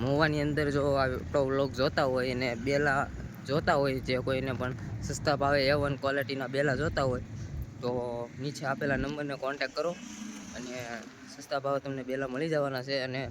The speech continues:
મહુવાથી સુરત અને સુરતથી મહુવા માટે ટુ વ્હીલ, પાર્સલ, અનાજ કે ગમે ઈ વસ્તુ લાવવું હોય તો પણ કોન્ટેક્ટ કરજો, તો તમને સસ્તા ભાવે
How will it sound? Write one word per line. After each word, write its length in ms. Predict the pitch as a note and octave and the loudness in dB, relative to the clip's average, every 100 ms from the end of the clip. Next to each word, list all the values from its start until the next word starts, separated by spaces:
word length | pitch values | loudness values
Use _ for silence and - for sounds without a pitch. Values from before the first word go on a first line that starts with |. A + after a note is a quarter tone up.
| - - | -6 -4
મહુવાથી 460 | C#3 D3+ D3 D3+ - | 0 0 -2 -4 -4
સુરત 300 | E3+ F3+ D3+ C3+ | 0 0 0 -2
અને 80 | B2 | -4
સુરતથી 400 | D#3 D#3 - D#3 C3+ | -2 -2 -2 -4 -2
મહુવા 200 | C#3+ D#3+ C#3+ | -2 -2 -2
માટે 180 | C#3 C3 - - - | -4 -6 -6 -8 -8
ટુ 180 | - C#3+ D3 | -4 0 0
વ્હીલ, 160 | C#3+ B2+ | 0 2
પાર્સલ, 360 | C#3 C#3+ D3+ C3+ | 0 0 -2 0
અનાજ 260 | C#3+ D3+ C#3 - | 0 0 0 -2
કે 100 | C#3+ C3 - - - | -2 -2 -6 -12 -8
ગમે 240 | C3 E3+ E3 D3 | -2 0 0 0
ઈ 120 | B2 - - - - - - - - C#3+ | -2 -8 -14 -14 -14 -14 -14 -14 -10 -4
વસ્તુ 280 | C#3+ - C#3+ C3+ | -4 0 2 4
લાવવું 260 | D3 E3 D3 | 4 4 2
હોય 140 | C3 - - - - | 0 -4 -14 -14 0
તો 160 | C#3+ | 0
પણ 140 | D3 C#3 C#3+ | 2 0 2
કોન્ટેક્ટ 280 | C#3+ C#3 C3 | 2 2 2
કરજો, 240 | C3+ D3+ D3 | 0 0 0
તો 60 | C3 C3 B2+ | 0 0 -2
તમને 280 | B2+ C3 C3 B2 - - - - | -4 -2 -2 -4 -8 -14 -14 -8
સસ્તા 320 | C3+ D3+ C#3+ | -4 0 2
ભાવે 180 | C3 C#3 | 4 4